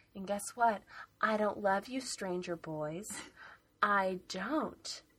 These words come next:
So, I was at work today. I'm a nanny. Lols, we all know this. Um, and we were in a ball pit, me and Charlotte, and we were playing a game where we were swimming across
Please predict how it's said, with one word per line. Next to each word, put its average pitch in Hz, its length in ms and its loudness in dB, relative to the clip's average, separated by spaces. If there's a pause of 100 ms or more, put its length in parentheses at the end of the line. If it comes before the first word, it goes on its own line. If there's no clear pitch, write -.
(360)
So, - 680 6 (540)
I 196 720 12
was 208 160 6
at 226 160 12
work 220 200 6
today. 185 360 8
I'm 185 200 4
a - 20 -2
nanny. 165 460 0
Lols, 160 500 4
we 156 80 4
all 160 140 6
know 160 160 0
this. - 340 0 (1160)
Um, 190 120 2
and 185 80 0
we - 20 0
were 196 180 4
in 202 100 0
a 202 40 -2
ball 262 240 12
pit, 196 240 0
me 175 160 -2
and 180 80 0
Charlotte, 254 380 6
and 170 80 -2
we 175 80 2
were 170 100 6
playing 170 300 0
a 220 40 -6
game 165 320 -2
where 175 120 2
we 175 80 -2
were 170 100 2
swimming 175 400 -2
across 175 560 0